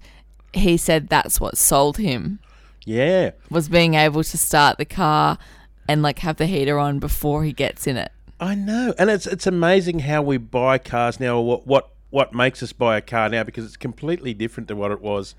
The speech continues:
Speaker 2: twenty years ago, where you'd be talking about it's got plenty
Speaker 1: Yeah.
Speaker 2: of power and it's fuel economy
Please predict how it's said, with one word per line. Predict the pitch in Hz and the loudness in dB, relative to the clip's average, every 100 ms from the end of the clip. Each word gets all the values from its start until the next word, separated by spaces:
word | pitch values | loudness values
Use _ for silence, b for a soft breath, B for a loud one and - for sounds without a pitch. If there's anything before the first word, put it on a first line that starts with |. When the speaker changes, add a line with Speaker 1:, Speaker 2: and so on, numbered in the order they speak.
| b b b b - | b b b b -20
Speaker 2:
twenty | - 131 120 | -2 0 0
years | 104 117 117 | 0 -2 -2
ago, | 107 90 90 | -6 -6 -4
where | 98 98 | -4 -4
you'd | 95 87 | -6 -10
be | 98 90 | -14 -12
talking | 117 95 101 | -10 -10 -12
about | 90 92 87 | -12 -12 -12
it's | - | -14
got | 95 - | -16 -14
plenty | 104 185 | -8 0
Speaker 1:
Yeah. | 185 160 151 | 2 2 4
Speaker 2:
of | 104 104 | 4 4
power | 107 104 | 2 0
and | 95 | -4
it's | - | -10
fuel | - 110 104 | -12 -8 -6
economy | 104 - 107 107 107 | -8 -6 -6 -6 -10